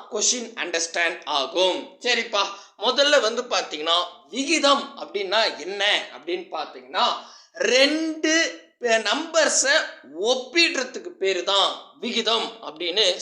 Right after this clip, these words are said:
சொல்றாங்க, சரிங்களா? இப்போ ஏன்ற நபர், அதுக்கப்புறம் பீன்ற நபர்,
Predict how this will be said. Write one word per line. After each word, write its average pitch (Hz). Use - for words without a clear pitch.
சொல்றாங்க, 160
சரிங்களா? 185
இப்போ 240
ஏன்ற 262
நபர், 190
அதுக்கப்புறம் 208
பீன்ற 277
நபர், 165